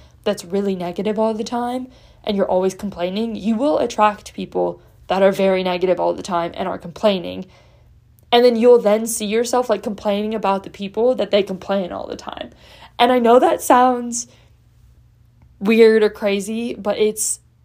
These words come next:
true. And if you just take a moment and really, really look at your relationships, it's, it's a reflection of kind of how you are. And I'm not saying that's necessarily a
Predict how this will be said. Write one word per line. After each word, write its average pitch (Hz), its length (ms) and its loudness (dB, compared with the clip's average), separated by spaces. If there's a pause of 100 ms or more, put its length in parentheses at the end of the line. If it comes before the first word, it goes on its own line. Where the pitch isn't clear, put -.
(120)
true. 208 480 0
And 262 140 -2
if 220 100 -12
you 208 60 -8
just 214 220 -10
take 196 260 -8
a 214 60 -6
moment 196 420 -6
and 196 320 -8
really, 196 640 -4 (1080)
really 233 480 4
look 190 220 -2
at 214 80 0
your 240 120 -2
relationships, 269 960 -4
it's, 226 280 -2 (100)
it's - 180 -8 (140)
a 214 120 4
reflection 202 680 -4
of 185 120 -12 (240)
kind 190 300 -6
of 190 80 -4
how 196 200 -4
you 175 480 -10
are. 294 400 -6 (420)
And 240 140 4
I'm 240 140 -2
not 202 240 0
saying 233 220 -2
that's 233 260 -4
necessarily 185 960 0
a 170 120 -2